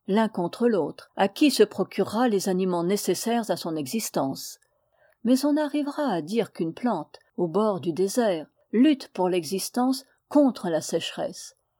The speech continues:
alors qu'il serait plus exact de dire que son existence dépend de l'humidité. On pourra dire plus exactement qu'une plante, qui produit annuellement un million de graines,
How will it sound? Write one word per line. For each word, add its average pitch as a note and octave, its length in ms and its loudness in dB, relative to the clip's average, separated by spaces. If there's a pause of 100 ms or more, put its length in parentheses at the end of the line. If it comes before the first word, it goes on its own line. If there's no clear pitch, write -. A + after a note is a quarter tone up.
(460)
alors D4+ 340 2
qu'il C4 180 0
serait C#4+ 320 0
plus G3+ 240 -4
exact B3+ 480 0
de F3+ 180 4
dire F#3 300 0 (300)
que G3+ 100 4
son G3 300 -2
existence A#3 800 0 (200)
dépend A3 540 4
de E3+ 120 -2
l'humidité. E3 800 -2 (1040)
On B3+ 80 4
pourra D4 320 2
dire D#4 240 2
plus F#3 240 0
exactement G3 640 0
qu'une E3+ 220 -4
plante, A3+ 420 -2 (320)
qui - 140 -4
produit F3+ 480 2
annuellement F3 600 2
un E3+ 120 -2
million G#3 360 2
de E3+ 120 0
graines, G#3+ 420 -2